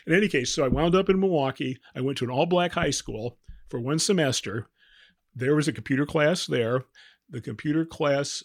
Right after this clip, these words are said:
the teacher of the computer class spotted me as a ta-, talent and then introduced me to the people at the University of Wisconsin-Milwaukee, where I went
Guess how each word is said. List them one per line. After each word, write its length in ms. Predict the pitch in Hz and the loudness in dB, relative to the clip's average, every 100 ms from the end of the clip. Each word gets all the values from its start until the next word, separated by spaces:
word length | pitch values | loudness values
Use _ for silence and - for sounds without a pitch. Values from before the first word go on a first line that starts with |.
| _ _ - | _ _ -10
the 140 | 139 | -8
teacher 260 | 123 170 160 | -2 -2 2
of 60 | 143 | 0
the 40 | |
computer 320 | 135 156 139 | 0 2 2
class 400 | 135 - 123 123 | 0 -2 -2 -2
spotted 540 | - - 120 123 120 117 | -4 -4 -2 -2 -4 -4
me 260 | 120 113 | -4 -4
as 180 | 113 110 | -4 -6
a 260 | 117 110 107 131 | -6 -6 -8 -12
ta-, 200 | - 165 - | -8 -10 0
talent 420 | 175 135 120 131 | 2 4 2 -2
and 160 | 127 123 | -4 -6
then 260 | 120 117 - | -6 -8 -6
introduced 440 | 143 139 135 131 - | -6 -4 -2 -2 0
me 160 | 127 | -2
to 100 | 127 | -2
the 260 | 117 120 120 - | -2 -6 -6 -2
people 260 | 139 135 | -2 -2
at 60 | 123 | -6
the 80 | 120 | -4
University 420 | 123 117 127 - | -4 -2 -4 -4
of 60 | |
Wisconsin-Milwaukee, 1080 | 131 - 113 - 123 123 190 247 190 196 202 - - - _ | -10 -6 -6 -6 -10 -8 -2 -2 0 0 -2 -6 -20 -20 _
where 300 | 254 127 135 | -8 -4 -2
I 100 | 123 | -2
went 460 | 120 127 131 127 | -2 0 0 -2